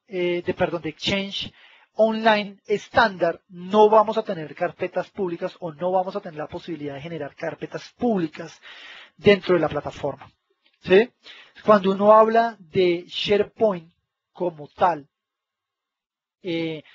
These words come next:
vamos a tener algunos conceptos de flujos documentales, pero van a ser flujos documentales sencillos.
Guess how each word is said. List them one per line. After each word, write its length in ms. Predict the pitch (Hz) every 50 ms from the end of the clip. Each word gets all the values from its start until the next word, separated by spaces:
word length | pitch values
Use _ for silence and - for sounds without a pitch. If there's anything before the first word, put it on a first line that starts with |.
| _ _ _ _
vamos 380 | _ 147 214 202 208 220 214 220
a 60 | 240
tener 260 | - - 180 175 175
algunos 500 | 170 175 175 160 - 196 190 196 202 -
conceptos 560 | - 220 214 185 - 175 - _ - 185 175 -
de 160 | 208 190 -
flujos 560 | - - - 214 226 233 226 202 208 220 220
documentales, 840 | 240 226 - 214 214 220 214 208 - 226 190 175 170 165 - - _ _ - - - _ _
pero 220 | - 190 180 180 170
van 140 | 165 165
a 60 | 170 170
ser 160 | - 190 175
flujos 340 | - - 190 175 185 185 175
documentales 560 | 190 - 180 165 156 147 - 147 139 143 -
sencillos. 840 | - - 170 156 139 - - 208 202 165 - 143 - - - - -